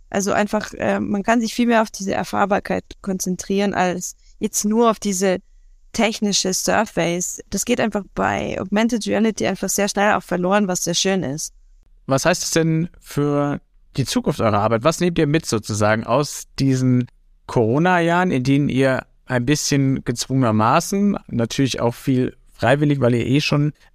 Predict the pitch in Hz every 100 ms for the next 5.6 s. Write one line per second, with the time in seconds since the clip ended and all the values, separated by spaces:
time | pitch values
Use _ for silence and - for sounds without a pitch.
0 | - 120 123 127 131 120 120 135 131 123
1 | 127 131 120 120 139 139 143 - - -
2 | - 131 135 131 123 - 131 147 165 147
3 | 139 139 - 139 143 131 - - 131 139
4 | 143 - 135 131 - 139 135 135 120 131
5 | - 127 - 131 135 117